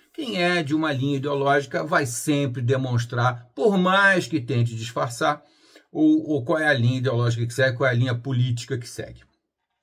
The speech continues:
Bom, então aqui volume seis, tem aqui, logicamente, eu já falei como sempre, as edições são muito bacanas da, da Panini, não tem muito o que acrescentar, são edições que eu considero realmente definitivas, muito legais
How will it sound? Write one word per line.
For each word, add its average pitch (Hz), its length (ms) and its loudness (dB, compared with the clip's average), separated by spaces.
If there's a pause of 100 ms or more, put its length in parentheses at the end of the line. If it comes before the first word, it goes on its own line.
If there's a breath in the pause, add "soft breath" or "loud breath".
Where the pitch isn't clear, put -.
(200)
Bom, 135 300 4 (280 loud breath)
então 233 320 6
aqui 226 220 6
volume 170 460 4
seis, 190 500 -4 (340 soft breath)
tem 165 220 2
aqui, 143 320 0
logicamente, 131 680 4
eu 104 120 -6
já 110 160 0
falei 107 280 0
como 123 180 0
sempre, 143 320 -2
as 117 80 2
edições 117 400 -2
são 101 140 -6
muito 101 180 -8
bacanas 107 680 0
da, 80 320 -10 (340 soft breath)
da 80 360 -10
Panini, 104 520 0
não 104 160 -2
tem 120 180 -4
muito 120 400 0
o - 40 -8
que - 100 -6
acrescentar, 92 920 -4 (240 loud breath)
são 113 240 -2
edições 104 360 -4
que - 80 -4
eu 104 40 0
considero 90 460 -8
realmente 113 400 -2
definitivas, 107 760 -6
muito 113 240 -6
legais 131 360 0